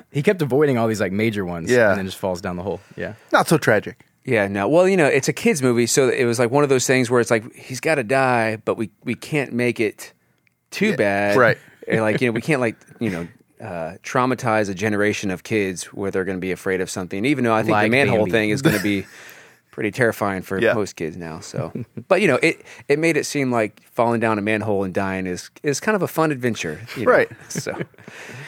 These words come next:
Speaker 3: anyway, so, uh, he ends, he ends up going through all kinds of th-, things here and then discovers some things about himself. And so we'll get into some of those things today.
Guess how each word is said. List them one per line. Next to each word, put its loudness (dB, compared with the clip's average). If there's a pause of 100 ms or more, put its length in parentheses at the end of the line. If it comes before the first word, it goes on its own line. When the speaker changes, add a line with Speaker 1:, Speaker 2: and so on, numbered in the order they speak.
(140)
Speaker 3:
anyway, 4
so, 4
uh, 4
he 4
ends, 2 (100)
he 0
ends 2
up 4
going 4
through 2
all 4
kinds 0
of -6
th-, -16 (120)
things 2
here 2
and 0
then -2
discovers -2
some -8
things -6
about 0
himself. -4
And -8
so -2
we'll -4
get -6
into -6
some -8
of -10
those -8
things -12
today. -10